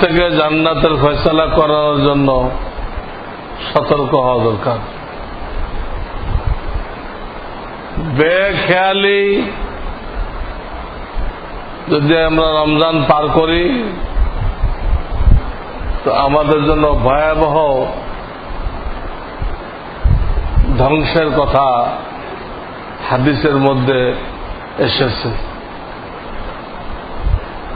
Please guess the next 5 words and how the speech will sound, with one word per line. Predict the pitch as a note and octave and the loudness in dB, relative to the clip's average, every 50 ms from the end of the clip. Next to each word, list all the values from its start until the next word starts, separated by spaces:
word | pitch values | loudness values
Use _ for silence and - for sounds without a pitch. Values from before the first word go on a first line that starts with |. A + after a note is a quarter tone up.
| - - - - - - - - - - - - - - - - - - - - - - - - - - - - - - - - - D3 | -8 -8 -10 -10 -4 -4 -4 -4 -4 -10 -10 -10 -10 -10 -10 -12 -12 -12 -12 -12 -10 -2 -2 -2 -2 -2 -6 -10 -10 -8 -6 -4 0 2
নবী | D#3+ E3 E3+ E3+ G3 G#3+ G#3+ G#3+ G3+ | 2 4 4 4 4 4 4 4 4
করিম | - A3 G3+ G3+ G3+ G#3 G3+ G3+ F3 | 4 4 4 4 2 2 2 2 2
সাল্লাল্লাহু | - G3+ G3+ G3 G3 G3 G3 F#3+ F#3 F#3 | 2 2 4 4 4 4 4 4 4 4
আলাইহি | F#3+ F3 - - | 2 2 4 4
সাল্লাম | F#3+ F#3+ F#3 F#3 E3+ | 4 4 4 2 2